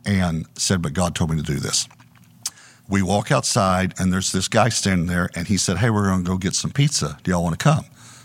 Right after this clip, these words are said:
And we said, "Yeah," 'cause, you know, we're broke. So <laughs> if someone's buying pizza, we're in. So we go, and we're sitting at the table, and there's six guys, six ladies, and we kinda divided up so we could talk about hunting and sports and, you know, the Super Bowl and stuff.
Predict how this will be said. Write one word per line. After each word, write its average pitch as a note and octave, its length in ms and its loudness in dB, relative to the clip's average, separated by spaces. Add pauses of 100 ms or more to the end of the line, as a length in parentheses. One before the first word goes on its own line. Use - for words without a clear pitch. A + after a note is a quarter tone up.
(120)
And E2 120 -2
we F#2 80 2
said, F#2+ 200 0
"Yeah," C#3+ 200 2 (120)
'cause, E2+ 200 0
you F#2 60 2
know, D#2+ 200 -2 (240)
we're F2+ 160 -2
broke. B2 360 -2
So - 140 -2 (100)
<laughs> - 60 -6
if - 140 -16
someone's G#2 280 2
buying F#2 220 2
pizza, C3+ 320 -2
we're G#2+ 180 0
in. G#2+ 200 -2 (340)
So G2 400 0 (160)
we A2 120 2
go, F#2 340 2 (480)
and F#2 240 0
we're F#2 140 -2
sitting A#2+ 280 0
at C#3 60 0
the A#2+ 100 -8
table, G2 300 2
and E2 100 0
there's E2+ 160 -2
six - 300 0
guys, F2+ 380 2
six - 340 -2
ladies, F#2 400 0
and F2+ 100 0
we F#2 100 0
kinda G#2+ 260 2
divided F2 440 0
up F2 240 -2
so - 160 0
we F#2 160 0
could - 140 -6
talk F2+ 180 0
about E2 220 -4
hunting F2 400 0
and E2+ 180 -6
sports E2+ 520 0
and, E2 200 -6
you E2+ 140 -2
know, D#2+ 180 0
the E2 80 -6
Super E2+ 300 -2
Bowl E2 200 0
and D#2 100 -8
stuff. - 440 -10